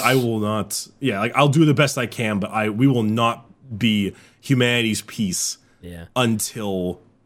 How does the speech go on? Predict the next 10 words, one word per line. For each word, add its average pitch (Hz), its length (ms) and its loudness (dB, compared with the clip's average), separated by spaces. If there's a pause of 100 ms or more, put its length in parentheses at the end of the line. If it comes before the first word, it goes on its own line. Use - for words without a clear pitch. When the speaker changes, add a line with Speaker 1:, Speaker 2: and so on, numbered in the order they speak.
Speaker 1:
until 104 380 -6
that 87 200 -4
hap-, 87 220 -8
until 104 260 -4
my 101 160 -2
death. 95 380 -4
And 95 80 -4
you 101 60 -2
know 113 160 0
what? 120 360 -2